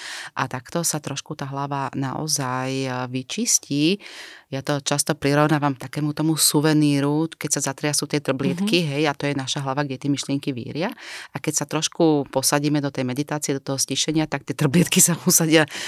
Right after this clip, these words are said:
Speaker 1: na spodok a to sú aj tie myšlienky.
Speaker 2: Mhm.
Speaker 1: A v tom momente máme mysel, ehm, čistejšiu, vieme lepšie tú úlohu zvládnuť, e, jednoduchšie, pretože neodskakujeme k tým myšlienkam, e,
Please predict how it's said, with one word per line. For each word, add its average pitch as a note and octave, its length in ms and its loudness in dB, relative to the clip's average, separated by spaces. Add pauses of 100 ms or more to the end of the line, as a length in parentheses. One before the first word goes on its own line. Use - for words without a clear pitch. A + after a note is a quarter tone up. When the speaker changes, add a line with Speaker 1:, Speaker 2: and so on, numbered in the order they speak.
(160)
Speaker 1:
na C#3+ 180 4
spodok C3 320 2
a C3 100 -4
to C#3 140 0
sú C#3+ 160 0
aj C#3 160 -4
tie D3+ 80 2
myšlienky. C#3 720 -4
Speaker 2:
Mhm. G3 340 -4
Speaker 1:
A C3+ 160 -2
v - 80 -12
tom E3 240 2
momente C#3+ 320 -2
máme C3 340 -2
mysel, B2 460 -2
ehm, A2+ 800 -2
čistejšiu, A3 880 -2
vieme C3+ 480 0
lepšie A#2+ 1040 -4 (260)
tú - 220 -6
úlohu C#3 560 0
zvládnuť, C3+ 960 2
e, D#3 40 0 (600)
jednoduchšie, C#3 800 -2
pretože - 340 -6
neodskakujeme C3 840 -2 (300)
k - 80 -18
tým D#3 180 6
myšlienkam, C#3 720 2
e, D#3+ 80 2